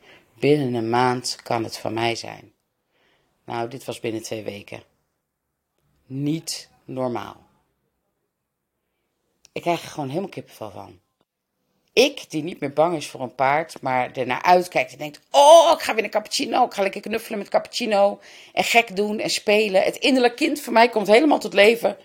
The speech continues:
als ik bij haar ben." Het is zo bizar. En dan denk ik: "Wauw, dit is dus allemaal mogelijk." En dan moet ik ook weer denken aan die uitspraak van Abraham Hicks. Van therapie,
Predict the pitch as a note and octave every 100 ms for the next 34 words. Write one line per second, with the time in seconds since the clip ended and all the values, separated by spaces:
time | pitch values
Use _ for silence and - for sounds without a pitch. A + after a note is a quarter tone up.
0 | _ _ _ - A3+ G#3 F3 E3+ F3+ F#3
1 | D#3 D#3+ F#3+ _ _ _ _ F3+ F3+ G#3
2 | - - - A#3+ - A3 A3+ G3 F3+ F#3+
3 | F#3 _ _ _ _ _ _ _ _ _
4 | _ _ _ - A#2+ C3+ C#3+ C3 B2+ B2+
5 | C3 A#2+ A#2 A#2+ D3 D3+ C#3 C3 C3 C#3
6 | C3 B2 A#2 A2+ B2 A#2+ _ _ _ _
7 | _ _ _ _ _ - F#3+ A3+ G#3+ G#3
8 | E3+ F#3 F3 E3 D#3+ E3 D#3 D3 D3+ D3
9 | D3 - D3+ C#3 C#3 C#3 C3+ C3 C3 C3
10 | B2+ - - - _ _ _ _ _ _
11 | _ _ _ - D#3+ - F#3 F3 F3 G3+
12 | G#3+ C4 _